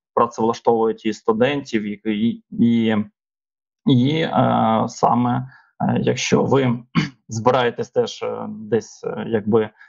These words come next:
після навчання працювати, рекомендую New, New Vision,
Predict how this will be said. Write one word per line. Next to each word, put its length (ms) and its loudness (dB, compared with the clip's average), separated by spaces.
після 560 2
навчання 560 -2
працювати, 680 -2
рекомендую 1000 0
New, 280 0
New 260 2
Vision, 500 0